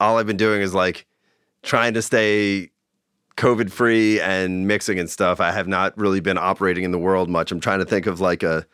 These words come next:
a record I discovered. Here, let me look over here and see if there's a, something I can say. I'm not doing well here.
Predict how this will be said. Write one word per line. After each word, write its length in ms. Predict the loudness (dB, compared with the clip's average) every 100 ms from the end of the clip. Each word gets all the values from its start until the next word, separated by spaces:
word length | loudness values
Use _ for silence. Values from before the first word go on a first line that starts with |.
| _ _ _ _ _ _ 0
a 100 | 2
record 380 | 2 2 0
I 80 | 0
discovered. 480 | -2 0 0 0 -2
Here, 220 | -2 0
let 140 | 0 -2
me 240 | -6 -8 -16 _
look 240 | -2 0
over 160 | 0 0
here 300 | 0 0 0
and 100 | -4
see 140 | -6
if 80 | -4
there's 180 | -4 -2
a, 240 | -2 -2 -8 _ _ _ _ _ _ _
something 580 | -4 -2 -2 -4 -4 -10 _
I 120 | -4 -2
can 180 | -4 -4
say. 380 | -2 0 -2 -6 -18 -20 _ -20 -4
I'm 120 | 0
not 160 | 2 2
doing 280 | 0 0
well 220 | -2 -2 0
here. 260 | 2 0